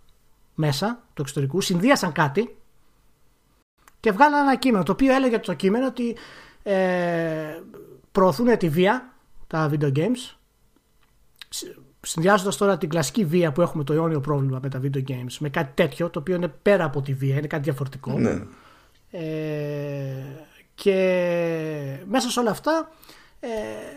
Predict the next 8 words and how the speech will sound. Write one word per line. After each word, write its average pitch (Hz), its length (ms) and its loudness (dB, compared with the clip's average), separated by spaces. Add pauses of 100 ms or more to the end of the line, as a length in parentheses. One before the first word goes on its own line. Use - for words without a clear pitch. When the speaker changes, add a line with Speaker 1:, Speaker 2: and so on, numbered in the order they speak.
(260)
Speaker 1:
λέγανε 254 300 2
ότι 277 180 -2
όλο 262 200 4
αυτό 254 200 2
είναι, 247 160 4
λέει, 247 160 2
και 240 180 2 (680)
το, 226 140 -12